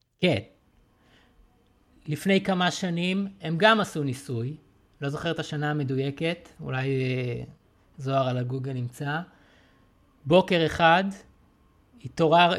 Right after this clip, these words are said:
התעוררו בקונטרול של, אה, אני לא יודע איפה, באיזה סוכנויות, אה,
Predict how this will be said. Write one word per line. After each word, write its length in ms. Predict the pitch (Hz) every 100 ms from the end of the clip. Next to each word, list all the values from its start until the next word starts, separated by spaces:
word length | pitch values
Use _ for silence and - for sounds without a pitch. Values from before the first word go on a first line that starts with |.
| 160
התעוררו 500 | 147 156 160 170 185
בקונטרול 1120 | 175 160 156 147 147 143 139 156 151 165 170
של, 300 | 160 160 147 143
אה, 380 | 139 135 139
אני 80 | 135
לא 60 | 151
יודע 280 | 147 135 135
איפה, 300 | 139 151 131
באיזה 360 | 127 127 135 135
סוכנויות, 600 | 135 - 139 143 139
אה, 60 | 135